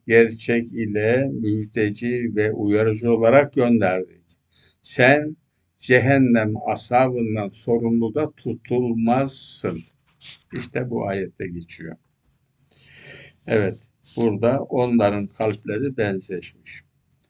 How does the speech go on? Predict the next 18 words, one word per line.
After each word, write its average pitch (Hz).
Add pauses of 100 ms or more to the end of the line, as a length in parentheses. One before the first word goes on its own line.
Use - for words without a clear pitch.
(580)
Bu 160
ayetlerin 165
geçtiği 123 (100)
pasaj, 120 (420)
genel 107
olarak 101
şunu 123
söyleyeyim. 101 (1120)
İsrailoğullarının 117 (100)
konu 120
edildiği 135
pasaj 147 (720)
ve 110
burada 135
konu 117
edilenler 104
de 131 (600)
kişiler 110